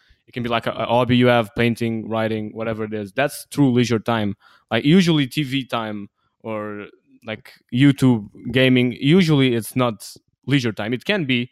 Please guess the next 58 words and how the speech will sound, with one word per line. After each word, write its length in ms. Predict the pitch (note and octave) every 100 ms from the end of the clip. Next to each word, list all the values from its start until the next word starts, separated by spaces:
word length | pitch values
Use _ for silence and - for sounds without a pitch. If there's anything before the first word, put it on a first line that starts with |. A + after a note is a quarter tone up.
| _
you 120 | B2
know, 160 | B2 B2
if 120 | -
you're, 100 | A#2+
like, 160 | A2 - _ _ _
let's 140 | B2 -
say 80 |
you're 120 | A#2+ A#2
watching 340 | B2 - A#2+
a 40 |
good 180 | A2 B2
movie 240 | B2 C3 B2
with 100 | A2+
your 100 | A2+
family, 360 | A#2+ A#2 G#2+
that 160 | G#2 B2+
can 100 | A#2
be 60 | A2
leisure 320 | A2+ G#2+ A2
time. 360 | - G2+ G2+ F#2+
Let's 180 | G2+
say 80 | -
you're 100 | A2
playing 420 | - A2+ A2 G#2+ - _ _ _ _ _ -
a 60 | A2+
game 260 | B2 A#2+
with 140 | A#2+ A#2
longtime 420 | A#2+ A#2+ A#2+ A#2
friends, 340 | - A#2+ A2+
you 60 | A#2
know, 200 | D3 C#3 - _
there's 320 | B2+ D3+ C#3+
certainly, 440 | - E3 E3 D#3
but 180 | C#3+ D#3 - - _ _ _ _
it's 180 | - - D#3
harder 420 | D3 D#3+ C#3 A#2+ A2+ _
for 180 | _ B2+ A#2+
those 260 | A#2+ A2+
things 320 | - A2+ G#2 -
to 80 |
be, 280 | G#2 G#2 G2
to 120 | -
be 120 | G#2+ A2+
leisure 280 | B2 A2
time. 360 | G2+ G2 F#2+ F#2+
Usually 440 | _ A#2+ C3 C3+ B2 G#2+
it's 200 | A2+ -
things 320 | C3+ B2+ A#2
you 320 | B2 A#2+ A2 - _ _ _ _ -
not 140 | C#3+
necessarily 440 | D#3 D#3+ D#3+ E3 C3+
do 180 | A#2+ C#3
by 140 | D3+
yourself. 420 | D#3 D3+ E3 D#3+ -
I 60 |
mean, 120 | F#3
I 60 | F3+
think 220 | F#3 D3+